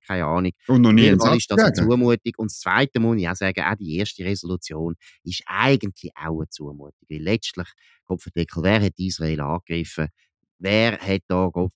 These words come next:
Speaker 1: äh, äh, ein, ein Massaker veranstaltet,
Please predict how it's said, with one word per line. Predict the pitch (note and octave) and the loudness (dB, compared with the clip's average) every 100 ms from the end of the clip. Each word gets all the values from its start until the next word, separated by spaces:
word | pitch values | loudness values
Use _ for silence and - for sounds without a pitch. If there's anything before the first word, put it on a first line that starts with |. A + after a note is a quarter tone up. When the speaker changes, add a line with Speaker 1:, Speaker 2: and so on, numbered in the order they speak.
| _ | _
Speaker 1:
äh, | F2+ | -14
äh, | F2+ F2 - F#2 E2 | -12 -12 -12 -12 -10
ein, | G#2 G2 | -10 -10
ein | F#2+ F2+ | -12 -6
Massaker | F#2 A#2+ - G2+ G2 - F#2 | -2 -2 0 -2 -2 -4 -4
veranstaltet, | F#2 E2 F#2+ - F2+ F2 F2 F#2 | -2 0 0 -2 -2 -2 -2 -6